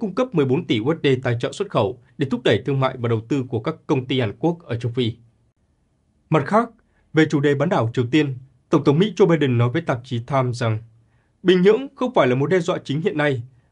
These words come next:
và ông đã thảo luận về những thành tựu ở khu vực Ấn Độ Dương-Thái Bình Dương, trong đó có Hiệp ước An ninh Mỹ-Nhật-Hàn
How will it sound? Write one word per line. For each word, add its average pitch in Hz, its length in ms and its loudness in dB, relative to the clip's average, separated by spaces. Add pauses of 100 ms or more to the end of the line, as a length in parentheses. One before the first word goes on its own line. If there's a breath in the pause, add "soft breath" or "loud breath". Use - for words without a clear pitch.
(100)
và 175 100 4
ông 202 220 4
đã 226 160 0
thảo 160 100 2
luận 139 240 2
về 127 160 0
những 190 160 0
thành 127 200 0
tựu 160 220 2
ở 120 140 -6
khu 156 100 -2
vực 143 160 0
Ấn 135 120 -2
Độ 160 120 0
Dương-Thái 135 360 0
Bình 135 160 0
Dương, 123 280 0 (320 soft breath)
trong 214 160 4
đó 147 100 2
có 175 140 -4
Hiệp 180 180 2
ước 220 280 0
An 147 160 -2
ninh 135 280 -2
Mỹ-Nhật-Hàn 123 760 0